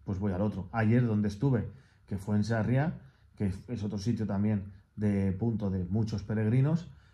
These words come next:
pues también hay un montón de restaurantes. Bueno, por la mañana comí en uno, lo que pasa es que este ya le conocía, entonces aquí no iba,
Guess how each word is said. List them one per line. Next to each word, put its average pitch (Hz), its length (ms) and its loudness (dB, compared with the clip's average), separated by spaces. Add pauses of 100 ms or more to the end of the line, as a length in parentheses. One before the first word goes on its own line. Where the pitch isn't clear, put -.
(120)
pues 104 160 -4
también 104 260 2
hay 120 80 6
un 123 80 6
montón 117 300 2
de 107 80 2
restaurantes. 110 640 0
Bueno, 156 300 0
por 104 140 0
la 101 80 0
mañana 120 460 0 (260)
comí 120 260 2
en 120 100 6
uno, 120 400 2
lo 92 80 -8
que 85 60 -6
pasa 92 140 -2
es 110 40 0
que 107 40 0
este 107 160 -2
ya 113 60 -2
le 113 100 -2
conocía, 104 440 0 (420)
entonces 98 260 -2
aquí 95 180 0
no 104 120 4
iba, 101 540 0